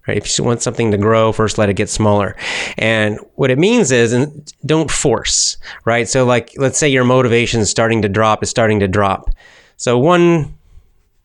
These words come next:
solution is to fight, fight, fight, fight, fight, and try to resist it. But another solution, if your motivation is dropping, dropping, dropping, is maybe it's just a sign you need a break. So instead, just take a break for a couple weeks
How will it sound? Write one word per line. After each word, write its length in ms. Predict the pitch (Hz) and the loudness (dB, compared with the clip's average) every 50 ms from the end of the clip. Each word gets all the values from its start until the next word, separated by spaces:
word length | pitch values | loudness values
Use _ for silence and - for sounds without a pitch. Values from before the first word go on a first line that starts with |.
| _ _ _ _ _ _ _ _ _ _ | _ _ _ _ _ _ _ _ _ _
solution 760 | - - 131 120 123 127 139 147 - - 120 98 101 113 117 | -4 -2 0 2 4 4 2 2 2 0 0 0 0 0 0
is 200 | 120 120 104 - | -2 -2 -4 -4
to 100 | - - | -6 -6
fight, 320 | - - - 147 131 127 | -4 0 0 0 0 -2
fight, 240 | - - 135 131 120 | -2 -2 -2 -2 -2
fight, 260 | - - 139 135 120 | -2 -4 -4 -4 -4
fight, 240 | 107 - 135 135 131 | -4 -2 -2 -2 -2
fight, 340 | - - 143 127 110 - - - - - - - - - - | -2 -2 -2 -2 -2 -4 -10 -16 -16 -14 -12 -12 -12 -8 -6
and 140 | 92 92 | -4 -2
try 200 | 101 117 117 117 | 0 0 2 2
to 160 | 117 117 110 95 - - - - - - | 2 0 -2 -2 -6 -14 -18 -16 -4 -2
resist 480 | 110 120 113 98 127 123 - - - | 0 0 2 0 0 -2 -2 -4 -4
it. 280 | 98 80 - - - - _ _ - _ _ _ _ | -4 -6 -4 -8 -10 -10 _ _ -20 _ _ _ _
But 100 | 131 139 | 0 2
another 260 | 156 190 240 277 277 | 2 2 2 2 0
solution, 800 | - - 180 127 113 117 117 104 - - 107 104 - - - _ _ | 0 0 0 0 2 2 0 0 0 -2 -2 -2 -2 -4 -6 _ _
if 160 | - - - | -6 -2 0
your 80 | 123 | 0
motivation 400 | 113 120 127 123 131 131 117 117 | 2 2 2 4 2 2 2 2
is 80 | 110 104 | -2 0
dropping, 320 | 107 120 113 110 - 117 | 2 2 0 2 0 0
dropping, 240 | 104 117 113 107 110 | 0 0 0 0 0
dropping, 380 | 98 107 104 - - 101 95 - - - - _ | 0 0 0 0 -2 -6 -6 -8 -12 -20 -16 _
is 140 | - 113 107 | -4 -2 0
maybe 440 | 131 135 147 160 156 170 170 160 135 | 2 2 2 2 2 2 2 2 2
it's 120 | 120 - | 0 0
just 220 | - 143 - - 117 | -2 -4 -4 -4 -6
a 40 | |
sign 360 | 107 - - 120 117 117 117 110 | -4 -2 0 0 0 2 2 0
you 60 | 107 | 0
need 120 | 107 101 | 0 0
a 60 | 98 | 0
break. 320 | 95 92 127 117 98 - - _ _ _ _ - _ _ | 0 0 0 0 0 -4 -12 _ _ _ _ -20 _ _
So 240 | _ - 120 107 107 | _ -2 0 0 0
instead, 840 | 214 214 - 120 98 - - - - 165 151 123 113 110 110 104 - _ _ _ _ _ _ _ _ _ _ _ _ _ _ | 0 -2 -4 -4 -2 -2 -4 -2 0 0 2 2 0 0 -4 -6 -8 _ _ _ _ _ _ _ _ _ _ _ _ _ _
just 180 | - 135 127 - | -6 -6 -2 0
take 200 | - 151 135 - | 0 0 0 0
a 20 | |
break 320 | 117 101 117 151 160 139 - | 0 0 0 0 0 -2 -4
for 160 | - 110 98 | -4 -2 -2
a 60 | 98 | -2
couple 280 | - - 95 - 98 95 | -2 -4 -2 0 2 2
weeks 540 | 92 98 107 - - - - - - - | 2 2 0 -2 -6 -6 -6 -6 -6 -8